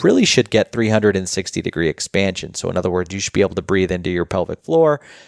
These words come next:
into your belly, into your obliques, into your lower back, into your chest. It really should go everywhere, and you should really have some, some ability to kind of feel that. Now, most of the time, people are pretty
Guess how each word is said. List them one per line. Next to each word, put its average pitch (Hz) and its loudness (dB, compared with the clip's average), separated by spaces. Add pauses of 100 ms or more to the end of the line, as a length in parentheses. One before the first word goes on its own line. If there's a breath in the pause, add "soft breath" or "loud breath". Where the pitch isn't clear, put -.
(180 loud breath)
into 95 -2
your 87 2
belly, 143 4 (320 soft breath)
into 95 -2
your 82 2 (280)
obliques, 170 2
into 104 -4
your 95 4
lower 90 4
back, 156 0
into 107 -6
your 78 0
chest. - 0 (320 loud breath)
It 143 2
really 180 4
should 110 -2
go 95 6
everywhere, 92 4
and 90 -2
you 92 -4
should - -4
really 143 4
have 95 0
some, 82 -6 (360 loud breath)
some 101 2
ability 101 2
to 85 -4
kind 87 -4
of 82 -12
feel 104 2
that. 73 -2
Now, 95 0 (640 loud breath)
most 135 2
of 139 -6
the 123 4
time, 73 -2
people 113 2
are 98 4
pretty 104 -2